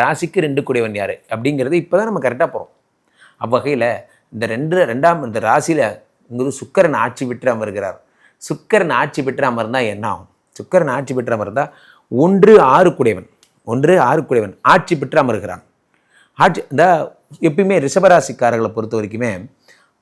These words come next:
அவர்கள் மனைவியாலே பிரச்சனை வரும், மனைவியே ஒரு பிரச்சனை பண்ணுவாங்க. நம்ம மனைவிட்ட ஒரு இருக்கிற ஒரு பெரிய ஆயுதம் என்ன அப்படின்னா, அவங்க எது பேசினாலும் உங்களால திருப்பி பேச முடியாது. அதான் அவங்கள்ட்ட இருக்க பெரிய வெப்பன்.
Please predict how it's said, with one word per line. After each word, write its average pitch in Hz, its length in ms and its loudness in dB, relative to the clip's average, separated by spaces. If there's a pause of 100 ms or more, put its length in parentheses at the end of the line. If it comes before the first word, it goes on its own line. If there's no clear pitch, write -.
அவர்கள் 165 240 8 (540)
மனைவியாலே 196 640 6
பிரச்சனை 139 260 -2
வரும், 101 160 -8 (400)
மனைவியே 190 400 4
ஒரு 156 140 2
பிரச்சனை 131 240 -2
பண்ணுவாங்க. 95 260 -10 (1400)
நம்ம 151 240 0 (160)
மனைவிட்ட 185 340 0 (300)
ஒரு 135 100 0
இருக்கிற 165 220 -2
ஒரு 135 140 -2
பெரிய 156 380 -2 (380)
ஆயுதம் 143 340 0
என்ன 117 120 -4 (100)
அப்படின்னா, 107 300 -6 (600)
அவங்க 127 160 -2 (100)
எது 185 120 0
பேசினாலும் 170 360 0
உங்களால 147 200 -2
திருப்பி 147 260 -6
பேச 120 140 -4
முடியாது. 95 220 -12 (100)
அதான் 143 180 -2
அவங்கள்ட்ட 120 240 -4
இருக்க 117 220 -6
பெரிய 113 160 -2
வெப்பன். 92 260 -8